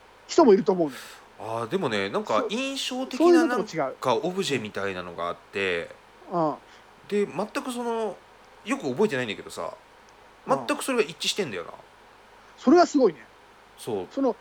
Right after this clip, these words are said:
Speaker 1: その具体的なものが一致してんのはすごいわ。
Speaker 2: 具体的なものが一致してるから、あれ？と思って。
Speaker 1: あー。
Speaker 2: いうのがあったんだよな。
Speaker 1: な-、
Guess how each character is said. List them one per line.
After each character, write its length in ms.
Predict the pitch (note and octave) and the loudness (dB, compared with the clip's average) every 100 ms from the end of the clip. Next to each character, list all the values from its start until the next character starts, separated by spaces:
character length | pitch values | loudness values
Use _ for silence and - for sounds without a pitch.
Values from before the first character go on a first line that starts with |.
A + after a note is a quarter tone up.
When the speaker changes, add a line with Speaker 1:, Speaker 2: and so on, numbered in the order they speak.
| - - - - | -10 -20 -20 -10
Speaker 1:
そ 100 | F#4+ | -4
の 60 | C4+ | -2
具 100 | G#3 | 2
体 180 | G4 G#4 | 4 6
的 140 | F4+ | 6
な 100 | F4 | 4
も 80 | F4+ | 2
の 60 | D4 | 0
が 60 | |
一 200 | F#3+ - | -2 -4
致 20 | |
し 40 | G3+ | -2
て 80 | G#3 | 0
ん 60 | |
の 60 | F#3+ | 0
は 80 | D#3 | -4
す 120 | F#3 | -6
ご 100 | D#3+ | -10
い 40 | |
わ。 60 | C3 - | -12 -10
Speaker 2:
具 100 | F#3+ | -4
体 120 | C4 | -2
的 140 | B3+ B3 | -2 -4
な 80 | B3+ | -2
も 60 | |
の 60 | A3 | -2
が 60 | |
一 160 | B2 - | -2 -4
致 40 | |
し 40 | - | -2
て 60 | |
る 60 | G#3 | 0
か 80 | B2+ | 0
ら、 80 | - | -2
あ 140 | C3 D3+ | 0 4
れ？ 140 | A#3+ | 2
と 200 | - - | 0 -10
思 120 | G#2 | -10
っ 20 | |
て。 400 | - - E2+ - - - - | -12 -14 -14 -14 -18 -20 -16
Speaker 1:
あ 20 | D3+ | -10
ー。 680 | D3 D3 C#3+ C#3 C3 B2 A#2+ - - - - - - - - | -8 -6 -6 -8 -8 -10 -14 -18 -20 -20 -20 -20 -20 -20 -12
Speaker 2:
い 100 | D3 | -4
う 60 | C#3+ | -2
の 100 | F#2 | 0
が 80 | |
あ 60 | G2 | -2
っ 40 | A#2+ - | -4 -12
た 80 | G2 | -6
ん 40 | |
だ 60 | F3+ | -2
よ 60 | |
な。 60 | |
Speaker 1:
な-、 40 | F#3 | -2